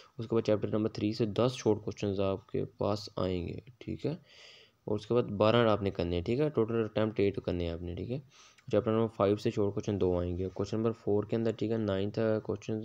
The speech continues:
अटेम्प्ट करने हैं आपने, टोटल ट्वेल्व होंगे। और क्वेश्चन नंबर फ़ोर से फोर क्वेश्चन आएंगे। उसके क्वेश्चन नंबर, अ, जो है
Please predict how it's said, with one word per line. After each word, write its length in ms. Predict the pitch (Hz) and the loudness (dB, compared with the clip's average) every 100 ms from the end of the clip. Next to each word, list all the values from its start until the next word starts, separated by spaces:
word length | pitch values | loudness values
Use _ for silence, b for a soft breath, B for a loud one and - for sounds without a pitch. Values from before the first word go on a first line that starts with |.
| 110 | -6
अटेम्प्ट 340 | 98 110 107 107 | -4 -2 -2 -2
करने 220 | 107 107 | -2 0
हैं 80 | 107 | 0
आपने, 220 | 107 107 | 0 -2
टोटल 320 | 101 98 101 | -2 0 -2
ट्वेल्व 340 | 98 101 104 | -2 0 0
होंगे। 360 | 117 113 113 117 - B B B B B - | 0 -4 -2 -4 -6 B B B B B 2
और 140 | 104 | 2
क्वेश्चन 240 | 104 104 | 2 0
नंबर 120 | 107 104 | 0 -2
फ़ोर 340 | - 101 107 | -2 0 0
से 100 | 117 | -2
फोर 200 | - 110 | -2 -2
क्वेश्चन 320 | 110 110 113 | -2 -2 0
आएंगे। 240 | 110 110 110 | 0 2 0
उसके 240 | - 104 | -2 -6
क्वेश्चन 320 | - 98 104 | -2 -4 0
नंबर, 320 | 101 98 98 | 0 2 2
अ, 220 | 98 98 95 | 4 2 2
जो 220 | 98 95 | 0 0
है 380 | 95 92 90 | 0 0 -2